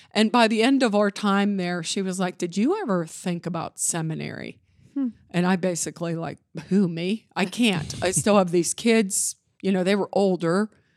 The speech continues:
Speaker 1: getting towards the high school aged, you know. Um, but I said, "Uh, no, that wouldn't be me. Have you seen me? Do you," you know?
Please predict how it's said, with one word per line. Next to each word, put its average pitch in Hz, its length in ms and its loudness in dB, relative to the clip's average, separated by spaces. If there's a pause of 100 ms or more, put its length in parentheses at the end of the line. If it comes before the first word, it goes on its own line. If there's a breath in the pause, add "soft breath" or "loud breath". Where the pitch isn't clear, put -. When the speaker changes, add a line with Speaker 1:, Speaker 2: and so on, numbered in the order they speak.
(160)
Speaker 1:
getting 165 260 0
towards 180 720 -2
the - 80 -6
high 165 160 0
school 160 440 0
aged, 160 440 -2
you 170 100 -4
know. 156 300 -6 (680 soft breath)
Um, 156 480 -2 (680)
but 175 120 0
I 170 100 4
said, 170 340 -4
"Uh, - 100 -4 (300)
no, 170 760 2
that 180 300 0
wouldn't 208 360 0
be 180 140 6
me. 170 520 -2
Have 190 160 0
you 202 160 2
seen 202 480 2
me? 226 320 2
Do 196 120 -2
you," 170 240 -4 (120)
you 170 220 -2
know? 147 220 -8